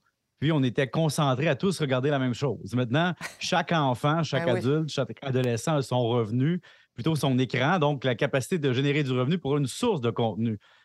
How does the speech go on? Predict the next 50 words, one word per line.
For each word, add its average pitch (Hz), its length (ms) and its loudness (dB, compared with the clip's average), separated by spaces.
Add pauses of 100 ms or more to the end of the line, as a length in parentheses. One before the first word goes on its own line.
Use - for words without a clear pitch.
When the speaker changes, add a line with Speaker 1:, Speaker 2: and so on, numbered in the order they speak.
(100)
Speaker 1:
Alors, 143 340 2
si - 260 -4
on 165 120 2
est 170 140 -2
une 160 140 2
source 190 280 -2
parmi 135 300 0
tant 135 200 2
d'autres 156 220 0
qui 135 120 -4
est - 20 0
maintenant 127 340 0
explosée, 151 840 -2 (360)
en 151 160 2
dehors 165 340 2
du 123 80 -8
Carré 131 260 0
de - 40 -8
sable 147 280 0
du 104 140 -8
Québec, 131 680 0 (400)
faut 147 100 2
s'attendre 147 420 0
à 120 40 0
ce 107 60 -4
que - 80 -6
ce 110 80 -4
soit 143 160 0
la 131 80 2
réalité 113 380 0
de 117 100 0
beaucoup 123 320 -4
de 113 60 -6
diffuseurs, 107 580 -6
en - 80 -12
fait. - 160 -14 (180)
Speaker 2:
Ouais, - 220 -4
si, - 300 -2
si - 220 -4
tu - 140 -2
avais 269 280 2
à 330 100 2
nous, 190 220 -2
à 185 100 -2
nous 180 120 -2
résumer 220 500 0
ou 196 100 -2
à 180 80 0
nous 170 240 -4
expliquer - 500 -4